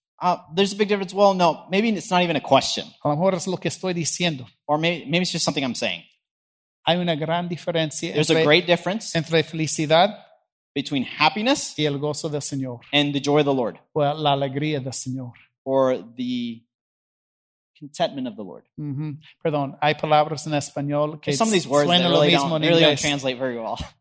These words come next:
Speaker 2: It's, it's hard.
Speaker 1: Yeah, es difícil. Es difícil traducir a veces.
Speaker 2: Y entonces la pregunta es esto: ¿qué es la diferencia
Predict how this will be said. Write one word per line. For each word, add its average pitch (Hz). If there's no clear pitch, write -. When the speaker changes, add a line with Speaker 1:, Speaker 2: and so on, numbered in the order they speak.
Speaker 2:
It's, 160
it's -
hard. 170
Speaker 1:
Yeah, 127
es 160
difícil. 170
Es 127
difícil 131
traducir 98
a -
veces. -
Speaker 2:
Y 156
entonces 143
la 147
pregunta 156
es -
esto: 127
¿qué 156
es 160
la 180
diferencia 135